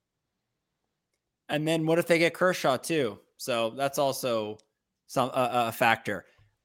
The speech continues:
I love a six-man rotation. I'm surprised more teams and franchises don't use it, but I guess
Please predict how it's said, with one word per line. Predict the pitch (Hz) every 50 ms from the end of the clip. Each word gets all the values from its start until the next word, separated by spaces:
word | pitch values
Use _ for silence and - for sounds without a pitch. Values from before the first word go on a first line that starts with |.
| _ -
I | - 277
love | 262 190 180 190 180
a | 175
six-man | - - 151 - - 143 143 135 135 131
rotation. | 127 120 117 - 131 117 113 - 123 110
I'm | 120 160
surprised | - 226 - - 190 180 160 135
more | 151 151 143
teams | 147 - 156 151 147 147 147 139 120 -
and | - 139 131
franchises | 117 - 131 135 131 - 127 123 117 123 117 113 117
don't | - - 127 120 120 113 -
use | 110 123 127 120 -
it, | 110 98 -
but | - 123 117
I | 117
guess | 120 120 147 151 151 143 - -